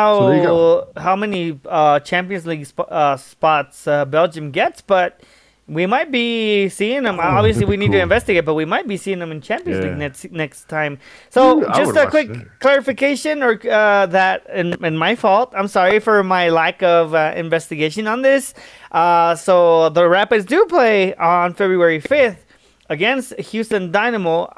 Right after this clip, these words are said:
Speaker 2: It will be
Speaker 1: Oh,
Speaker 2: a,
Speaker 1: Dynamo.
Speaker 2: a Desert Showcase match, so we will definitely be able to watch it, uh, online, I think. I mean, we haven't, I need to figure that
Speaker 1: Yeah,
Speaker 2: out,
Speaker 1: that
Speaker 2: but
Speaker 1: one's
Speaker 2: if
Speaker 1: online.
Speaker 2: they
Speaker 1: There was
Speaker 2: could,
Speaker 1: two
Speaker 2: yeah,
Speaker 1: online.
Speaker 2: yeah.
Speaker 1: It was, it was,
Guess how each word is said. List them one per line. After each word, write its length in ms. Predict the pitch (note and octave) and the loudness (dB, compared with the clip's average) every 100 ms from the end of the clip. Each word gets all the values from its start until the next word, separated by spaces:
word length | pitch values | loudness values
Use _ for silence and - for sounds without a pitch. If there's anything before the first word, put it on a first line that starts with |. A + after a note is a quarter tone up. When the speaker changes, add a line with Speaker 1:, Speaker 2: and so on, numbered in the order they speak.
| - | -10
Speaker 2:
It 140 | - A3+ | 0 2
will 320 | G#3 G3+ G3 | 4 2 2
be 160 | G#3 G#3 | 2 2
Speaker 1:
Oh, 40 | |
Speaker 2:
a, 160 | G3 F3+ | 2 0
Speaker 1:
Dynamo. 180 | F3 D3+ | -4 -8
Speaker 2:
a 140 | F3 | -8
Desert 540 | D#3 F#3+ G3+ A3+ F#3+ _ | 0 0 0 -6 -8 _
Showcase 760 | - - A#3+ B3 - D#3+ C#3+ E3+ | -16 0 2 2 0 -2 -4 -8
match, 400 | D#3 C3 C3 - | -8 -8 -16 -8
so 380 | - F#3 F3 E3 | 2 4 4 2
we 140 | E3 | -2
will 160 | G3+ G3+ | -2 -2
definitely 380 | F3 A#3+ C4 A#3+ | -2 -4 -4 -4
be 120 | A3 | -2
able 180 | A3 G#3+ | 0 0
to 200 | F#3+ E3+ E3+ | -4 -6 -12
watch 500 | F3+ E3+ G#3+ B3 - | -6 0 2 0 -2
it, 220 | G3 F3+ _ - - _ _ - | -2 -4 _ -20 -20 _ _ -18
uh, 40 | - - E3+ | -14 -8 -6
online, 580 | E3 E3 G3 G3 B3+ C#3+ - | 0 0 2 0 -2 -4 -8
I 120 | D#3+ | -6
think. 400 | E3+ D#3+ C3 - | -4 -8 -8 -8
I 140 | D#3 D#3 | -4 -2
mean, 520 | D#3 D3+ D3+ C#3+ C#3 | -2 -6 -6 -8 -10
we 100 | E3 | -2
haven't, 340 | F3+ G3 F#3+ F3 _ _ _ - C#3 | 0 0 -2 -10 _ _ _ -16 -12
I 220 | C#3 F3 | -4 -2
need 140 | G3 | 0
to 400 | F3 E3 D#3 C3+ C3+ _ D#3 | 2 4 2 -4 -20 _ -12
figure 280 | - F3+ F3+ | -4 0 2
that 120 | F3+ | 2
Speaker 1:
Yeah, 80 | G3 | 2
Speaker 2:
out, 60 | C3+ | 2
Speaker 1:
that 100 | F3+ | 2
Speaker 2:
but 80 | A3+ | 2
Speaker 1:
one's 140 | G3+ | 2
Speaker 2:
if 60 | G3+ | 4
Speaker 1:
online. 220 | F#3+ D#3 | 2 2
Speaker 2:
they 60 | C3+ | 2
Speaker 1:
There 80 | D3 | 2
was 80 | - | 0
Speaker 2:
could, 40 | |
Speaker 1:
two 140 | - | 0
Speaker 2:
yeah, 60 | G3+ | 2
Speaker 1:
online. 360 | F3 D#3 C#3 C3+ | 2 0 0 2
Speaker 2:
yeah. 60 | |
Speaker 1:
It 40 | C#3 | 2
was, 180 | C3 | 2
it 140 | C3 C#3+ | 0 0
was, 220 | C3+ A#2+ | 0 0